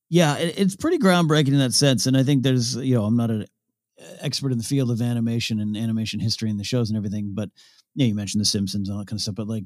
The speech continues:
but, but, uh, X-Men, uh, is one, obviously, great example. The Batman one always comes up, but I think this is, took from that and said, it didn't necessarily look directly at it and go, "Let's do a Star Wars version of that," but it moved it all forward to where,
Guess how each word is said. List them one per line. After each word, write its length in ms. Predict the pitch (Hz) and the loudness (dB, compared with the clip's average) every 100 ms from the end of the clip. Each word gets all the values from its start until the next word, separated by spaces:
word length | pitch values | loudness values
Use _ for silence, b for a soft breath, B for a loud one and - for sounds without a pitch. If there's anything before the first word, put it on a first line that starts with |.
| - | -8
but, 160 | 113 95 _ | -8 -8 _
but, 180 | 127 110 _ _ _ _ _ - | -10 -10 _ _ _ _ _ -14
uh, 240 | 127 - 101 | -8 -6 -6
X-Men, 540 | 156 147 143 123 92 85 | -4 0 4 4 2 -4
uh, 320 | 104 104 104 95 | -4 -4 -6 -6
is 180 | 113 107 | -6 -2
one, 540 | 117 98 98 98 101 _ | -2 -2 -6 -8 -14 _
obviously, 360 | 123 113 104 92 | -8 -6 -6 -6
great 280 | 92 117 107 | -4 -2 -2
example. 480 | 95 98 90 - 87 | -4 -8 -10 -12 -10
The 80 | |
Batman 380 | 87 110 104 101 | -6 -6 -6 -6
one 140 | 95 95 | -6 -6
always 160 | 95 95 | -6 -8
comes 180 | 98 | -8
up, 80 | 98 | -6
but 100 | 98 | -4
I 80 | 143 | 0
think 220 | 160 143 | 0 0
this 220 | 151 - | 0 0
is, 280 | 147 120 - _ - | 0 -2 -4 _ -6
took 220 | - 127 | 0 2
from 180 | - 143 | 4 2
that 280 | 123 127 139 | 4 2 0
and 140 | 131 113 | -2 -2
said, 400 | - 120 110 - - | 0 0 0 -6 -10
it 300 | 131 135 120 | -8 -4 0
didn't 180 | 151 | 2
necessarily 540 | 160 143 127 131 123 113 | 4 2 0 2 2 2
look 180 | 123 - | 0 0
directly 480 | 107 160 220 160 | 0 0 2 4
at 80 | 120 | 4
it 40 | 110 | 2
and 80 | 110 | 0
go, 100 | 110 | 0
"Let's 220 | 120 - | 0 0
do 100 | 113 | -2
a 40 | |
Star 180 | 101 110 | 0 0
Wars 140 | 101 90 | 0 0
version 280 | 123 101 | 0 0
of 60 | 98 | -2
that," 160 | 87 - | -4 -4
but 120 | 110 | -4
it 120 | 107 | -2
moved 280 | 131 175 170 | 2 2 2
it 60 | 151 | 2
all 120 | 123 | 2
forward 460 | - 208 202 123 101 | 0 0 2 2 0
to 80 | |
where, 260 | 117 120 | 0 2